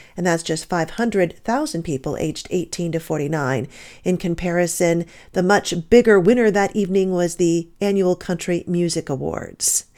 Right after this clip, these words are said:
Apple should pay eleven billion Irish tax, argues E U lawyer, and our political affairs correspondent Magdalene Rose reports.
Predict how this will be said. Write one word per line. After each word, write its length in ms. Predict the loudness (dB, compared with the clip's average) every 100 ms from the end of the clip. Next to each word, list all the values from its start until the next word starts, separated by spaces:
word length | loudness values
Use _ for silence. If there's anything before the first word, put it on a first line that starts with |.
| -16 -14 -12 -14 0
Apple 320 | 2 4 4
should 200 | 4 4
pay 220 | 6 6
eleven 540 | 6 4 4 6 6 4
billion 420 | 4 4 6 4 4
Irish 420 | 2 4 2 -2
tax, 440 | -4 -4 -4 -6
argues 520 | 0 0 4 2 2 0
E 220 | 2 4
U 100 | 4
lawyer, 520 | 4 4 4 4 2 2
and 240 | 0 0 0
our 180 | 0 0
political 480 | -2 -2 -2 0 -2
affairs 340 | 0 -2 -2
correspondent 800 | -2 -4 -4 -4 -4 -2 -2 -2
Magdalene 460 | -4 -2 0 0
Rose 340 | 2 0 0 -4
reports. 760 | -6 -4 -6 -8 -10 -10 -10